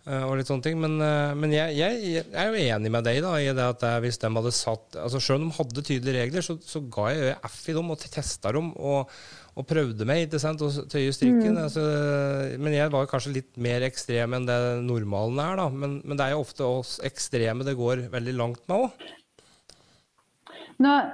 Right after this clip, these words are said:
Speaker 2: eh, ser jeg jo at, eh, undersøkelser som er, eh, vi har gjort, er at, eh, barn, eh, eller ungdommer med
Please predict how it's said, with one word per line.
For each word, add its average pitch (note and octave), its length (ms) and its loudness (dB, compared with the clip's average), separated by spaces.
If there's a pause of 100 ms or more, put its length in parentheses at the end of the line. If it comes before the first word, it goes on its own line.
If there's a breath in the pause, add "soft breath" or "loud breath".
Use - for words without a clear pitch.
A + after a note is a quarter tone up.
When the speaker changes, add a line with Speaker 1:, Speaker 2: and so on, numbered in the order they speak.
(140)
Speaker 2:
eh, B3 880 6 (140)
ser A#3+ 100 4
jeg F#3+ 300 4
jo A#3+ 100 6
at, C4 380 -2
eh, A3+ 640 6
undersøkelser F#3 560 0
som F#3+ 160 2
er, F#3 180 4
eh, F#3+ 680 2
vi F#3 140 0
har F#3 240 2
gjort, A#3 260 2
er G3+ 140 2
at, G3 200 0 (800)
eh, G3 920 4 (1300)
barn, G3 580 2 (240)
eh, G3 500 4
eller G3 140 4
ungdommer F#3 560 2
med F#3 380 2